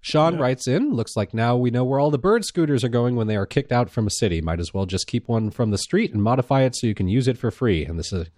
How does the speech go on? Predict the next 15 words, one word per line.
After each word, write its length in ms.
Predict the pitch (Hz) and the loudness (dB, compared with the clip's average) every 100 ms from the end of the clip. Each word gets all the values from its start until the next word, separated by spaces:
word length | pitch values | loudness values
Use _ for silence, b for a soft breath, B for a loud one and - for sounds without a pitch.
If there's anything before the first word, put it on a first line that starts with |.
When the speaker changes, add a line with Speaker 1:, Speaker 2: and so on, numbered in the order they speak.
| 82 | -6
Speaker 1:
a 140 | 85 | -2
link 220 | 90 92 | 0 0
over 200 | 101 95 | 0 0
at 100 | 95 131 | -2 0
Amazon, 560 | 185 185 135 135 170 160 | 2 2 2 2 2 -2
and, 280 | 107 101 101 | -4 -4 -4
uh, 160 | 95 | -6
this 220 | 95 208 302 | -6 -8 -4
might 200 | 311 175 | -2 0
win 340 | 226 123 98 - | 0 0 -2 -8
for 340 | _ 123 107 - _ _ _ _ _ | _ -4 -4 -4 _ _ _ _ _
title. 420 | - 147 - 107 - | -4 -2 0 -2 -6
Here 140 | - 123 | -8 -6
we 80 | 127 | 0
go. 240 | 117 107 | 0 0